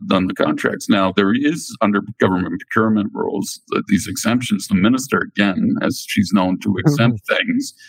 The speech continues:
Speaker 2: Yeah, love
Speaker 1: like
Speaker 2: to
Speaker 1: she's
Speaker 2: exempt
Speaker 1: bid,
Speaker 2: it.
Speaker 1: instead of admitting there was a problem, she just exempted it from needing an occupancy permit at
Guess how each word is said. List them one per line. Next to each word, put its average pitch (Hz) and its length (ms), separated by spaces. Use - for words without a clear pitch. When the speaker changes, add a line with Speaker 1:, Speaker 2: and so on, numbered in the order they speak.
Speaker 2:
Yeah, 123 220
love 160 220
Speaker 1:
like 135 80
Speaker 2:
to - 80
Speaker 1:
she's 131 220
Speaker 2:
exempt 123 180
Speaker 1:
bid, 107 300
Speaker 2:
it. - 40
Speaker 1:
instead 117 380
of 104 100
admitting 98 440
there 92 120
was 90 160
a - 60
problem, 98 360
she 104 140
just - 260
exempted 107 520
it 104 180
from 98 180
needing 95 360
an - 100
occupancy 127 640
permit - 400
at 113 60